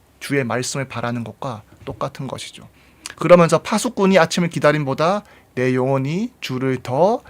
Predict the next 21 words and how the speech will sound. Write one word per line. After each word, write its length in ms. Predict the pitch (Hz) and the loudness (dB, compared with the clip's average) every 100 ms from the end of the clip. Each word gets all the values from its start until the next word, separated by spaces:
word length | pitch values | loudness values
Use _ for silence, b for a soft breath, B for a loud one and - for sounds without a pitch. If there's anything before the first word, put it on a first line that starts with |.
| B B | B B
기다린다"라고 1300 | - 143 135 135 127 120 117 110 110 113 151 196 233 b b b | -12 -2 2 2 0 -4 -4 -4 -6 -6 -4 -4 -4 b b b
말했습니다. 640 | 107 107 107 - - - - B B B | -10 -8 -10 -14 -16 -20 -20 B B B
이 140 | 202 | 6
문제가 320 | 190 180 180 | 6 8 8
정말 200 | 165 156 | 6 2
시급한 460 | 151 233 247 - 175 | 2 2 2 2 0
느낌이 300 | 139 160 139 | 0 -4 -6
들긴 260 | 123 123 | -6 -4
하죠. 260 | 143 151 104 | -4 -4 -8
그러니 460 | - 160 151 180 131 B B B | -4 0 2 2 -2 B B B
파수꾼이 640 | - 233 262 - 196 208 156 | -4 -2 -2 -2 2 2 2
아침을 340 | 165 175 240 | 0 0 -2
제일 200 | 220 143 | 0 0
기다리겠죠. 640 | 131 135 131 120 - 110 104 - | -2 -2 -4 -4 -8 -12 -10 -10
아침이 340 | 135 - 190 | -6 -2 0
와야 280 | 127 139 151 | 2 4 2
본인이 340 | - 127 123 | 2 -6 -4
쉴 160 | - 196 | -4 -4
수 120 | - | -6
있잖아요. 360 | 135 120 98 - _ b b b b b b b b - | -6 -10 -14 -18 _ b b b b b b b b -4
근데 480 | 156 160 208 247 | 0 4 4 2